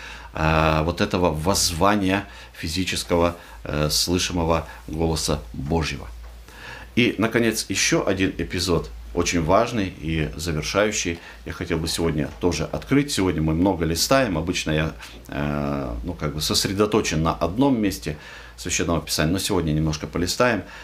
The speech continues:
Этот эпизод находится в книге Исаия, это Ветхий Завет, книга Исаия, шестая глава. И вот здесь мы сейчас, э, увидим очень важный такой нюанс.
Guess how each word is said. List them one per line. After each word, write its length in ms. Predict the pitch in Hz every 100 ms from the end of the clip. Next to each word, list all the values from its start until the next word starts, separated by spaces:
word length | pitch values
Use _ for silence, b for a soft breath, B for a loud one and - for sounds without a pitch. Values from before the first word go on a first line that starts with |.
| B B B - -
Этот 300 | 123 101 90
эпизод 380 | 90 87 80
находится 640 | 80 - 85 80 - 78 -
в 320 | 80 92 80
книге 580 | - 87 104 95 80 62 - -
Исаия, 680 | 92 - 92 76 82 143 - - -
это 240 | 95 87
Ветхий 360 | 82 98 - 85
Завет, 440 | 90 82 82 - -
книга 300 | 101 92 87 -
Исаия, 520 | - 92 110 131 127 -
шестая 540 | - 98 - 98 95
глава. 360 | 92 92 82 60
И 100 | 85
вот 180 | 87
здесь 260 | 82 147 151
мы 80 | 85
сейчас, 460 | - 90 107 - B B B B -
э, 520 | 76 78 78 76 76 - - - -
увидим 380 | 82 110 113 -
очень 300 | 98 104 87
важный 420 | 71 87 113 113 82
такой 300 | 76 92 87
нюанс. 520 | 87 87 78 -